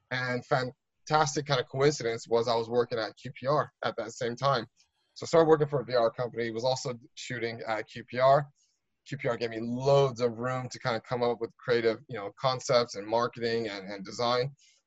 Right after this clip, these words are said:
And I said, "Hey, you know, the thing I learned is a lot of fans," you know, I was quite, um,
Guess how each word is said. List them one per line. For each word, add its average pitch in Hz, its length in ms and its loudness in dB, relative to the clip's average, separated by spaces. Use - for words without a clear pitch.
And 117 100 0
I 123 60 0
said, 117 220 -2
"Hey, 117 260 2
you 117 100 -12
know, 110 400 -4
the 120 120 -12
thing 147 180 2
I 131 120 6
learned 139 320 6
is 120 260 0
a 123 60 -2
lot 131 220 8
of 139 120 4
fans," 120 580 -2
you 143 100 0
know, - 80 4
I 240 60 6
was 147 160 4
quite, 160 340 4
um, 120 460 0